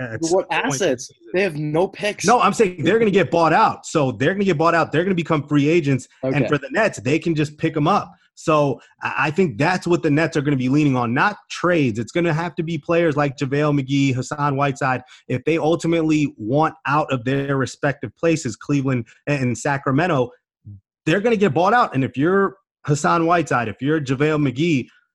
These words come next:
Speaker 1: you don't look at that Nets team and say, "Hey, you know, I can get a, if I'm JaVale McGee, that's another ring for me." Hassan Whiteside's been looking for a ring, and I think those guys will be more inclined to sign a veteran's minimum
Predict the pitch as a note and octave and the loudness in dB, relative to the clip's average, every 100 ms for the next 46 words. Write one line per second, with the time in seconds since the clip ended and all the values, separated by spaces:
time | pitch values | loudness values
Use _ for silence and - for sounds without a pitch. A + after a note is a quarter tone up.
0 | _ - A#2+ D#3+ F3 F3 E3 D#3+ D3+ D3+ | _ -10 0 2 4 4 2 0 2 2
1 | E3 - F#3 E3+ C#3+ D3+ C#3 G3 F2 - | 0 -2 0 2 2 0 2 0 -2 -8
2 | _ G2 _ _ A#2 D3+ A3+ E3 C#3 A#2 | _ -20 _ _ -8 -6 -2 0 0 -2
3 | B2+ B2 E3+ F#3 D3 E3 C#3+ A3 A#2 C3 | -4 -2 -2 -2 0 0 0 -2 -2 -4
4 | F3+ E3+ E3+ E3+ E3+ D3+ F#3 G3 - - | -4 -2 0 0 0 0 0 0 0 -4
5 | C#3+ C#3 E3 F3 F3 E3+ G3+ F3+ D3+ D3 | -4 -2 -2 -2 0 0 0 -2 -2 -2
6 | C3 D3 G3+ F#3+ D3 D3+ C3 A#2+ B2 A#2+ | 0 0 0 -4 -2 0 0 0 -2 -2
7 | A2+ - - C3 C#3+ C#3+ F3 G#2 D3 E3+ | -6 -12 -8 -2 -2 0 -2 0 0 2
8 | C#3+ D3+ C#3+ C3 C3+ B2+ D3 C#3+ A#2 D#3 | 2 0 2 0 0 2 2 0 -2 0
9 | C#3+ C#3 B2 - D3 C#3+ C#3 B2+ - - | 0 0 -2 -2 0 2 0 -4 -12 -4
10 | C#3 B2+ G#2 C#3+ C#3+ B2+ A2+ B2 C#3 C3 | -2 -2 -2 0 2 0 0 0 2 2
11 | B2 | 2